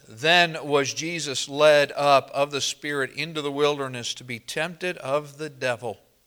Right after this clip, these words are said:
And when he had fasted forty days and forty nights. Now remember, and the evangelist helped us with this, he was in the same flesh that you and I are.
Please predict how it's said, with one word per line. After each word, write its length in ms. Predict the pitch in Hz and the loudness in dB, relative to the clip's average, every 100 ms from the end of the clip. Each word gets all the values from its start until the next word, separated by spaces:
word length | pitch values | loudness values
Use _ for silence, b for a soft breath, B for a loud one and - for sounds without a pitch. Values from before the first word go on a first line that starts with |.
| _ _ _ _ _ _ b b b b b | _ _ _ _ _ _ b b b b b
And 180 | 143 147 | -2 6
when 160 | 170 | 6
he 120 | 180 151 | 6 4
had 120 | 139 | 2
fasted 840 | - 165 175 180 - 156 143 131 - | 6 8 10 8 2 0 0 0 -8
forty 760 | - - - 180 226 247 247 | -20 -20 -2 4 4 4 0
days 600 | 220 220 226 233 233 - - | 4 6 6 4 0 -4 -4
and 220 | 180 170 | -8 -8
forty 500 | - 190 185 185 180 | -12 -8 -6 -6 -6
nights. 800 | 180 175 156 117 - - - - _ _ _ _ _ _ _ _ _ _ _ _ _ _ | -4 -4 -4 -8 -10 -8 -8 -10 _ _ _ _ _ _ _ _ _ _ _ _ _ _
Now 80 | 110 | -8
remember, 520 | 131 160 214 190 143 | -6 2 2 2 -2
and 80 | 147 | -4
the 40 | 139 | -4
evangelist 580 | 151 185 160 143 135 | -2 -2 -2 -4 -4
helped 260 | 190 202 - | -2 -4 -4
us 160 | 139 - | -12 -12
with 140 | 123 | -10
this, 240 | 127 131 - b b | -8 -8 -12 b b
he 160 | 165 196 | -12 -10
was 200 | 151 156 | -8 -10
in 100 | 147 | -10
the 80 | |
same 280 | 131 160 147 | -8 -8 -10
flesh 420 | 127 151 143 135 | -8 -2 -2 -2
that 140 | - 101 | -12 -16
you 200 | 131 127 | -12 -12
and 120 | 123 | -10
I 220 | 127 113 | -8 -8
are. 240 | 101 98 | -10 -12